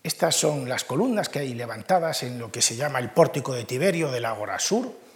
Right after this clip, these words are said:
Eh, vean ustedes, eh, la zona del estanque, eh, que habría aquí, eh, en el centro de esa, de esa enorme explanada.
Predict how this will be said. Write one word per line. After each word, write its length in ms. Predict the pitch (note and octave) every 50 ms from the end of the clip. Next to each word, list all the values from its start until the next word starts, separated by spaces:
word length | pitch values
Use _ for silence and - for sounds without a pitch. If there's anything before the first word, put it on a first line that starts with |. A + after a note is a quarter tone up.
| - - - _ - _ -
Eh, 500 | - B2+ A#2 G#2+ G2+ F#2+ F#2+ F2+ E2+ - A#2+
vean 200 | C3 D3 C#3 C3+
ustedes, 640 | A2+ - - - F3 F#3+ G3 G3+ G3 - - - - -
eh, 640 | C3 A#2+ A2+ A2 G#2 G2+ F#2+ F#2+ F#2 F#2 - - A2+
la 120 | A#2 - -
zona 460 | - - D3 B2+ B2+ B2 B2 G2 - -
del 360 | - A2+ G#2+ A2 G#2 G2 F#2 - -
estanque, 800 | - - - - - F3+ F#3+ F3+ - - - A3+ B3+ - - - -
eh, 280 | - A2 A2 A2 G#2 -
que 100 | - A2+
habría 400 | G#2+ G#2+ A#2 B2 A#2+ A2+ G#2 G2 -
aquí, 480 | - - - - G3+ A#3 B3+ - - - - - - - - -
eh, 280 | - - - - - -
en 260 | A#2+ A#2 A2 G#2+ - -
el 100 | A#2+ A2+
centro 420 | - - D#3 C3+ A#2 - A#2 A#2
de 120 | A2 A2 G#2
esa, 440 | - - - A2 G#2 F#2 E2+ - - - - - - - - - - -
de 140 | G#2+ A#2
esa 340 | B2+ - - C3 A2+ G#2 -
enorme 400 | - B2+ B2 F3 F3+ D#3 C#3+ C3+
explanada. 640 | B2 - - - B2 A#2+ E3 G3+ G3 G3 G3+ G3+ -